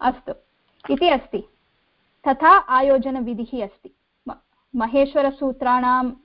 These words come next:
आधारेण प्रत्याहाराः इति निर्मीयन्ते।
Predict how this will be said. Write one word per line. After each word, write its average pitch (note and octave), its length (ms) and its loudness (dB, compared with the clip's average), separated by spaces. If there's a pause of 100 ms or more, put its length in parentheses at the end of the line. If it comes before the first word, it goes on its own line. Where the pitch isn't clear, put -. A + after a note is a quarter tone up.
आधारेण A#3 640 0
प्रत्याहाराः A#3+ 1300 0 (300)
इति B3+ 220 -2
निर्मीयन्ते। A3 720 -2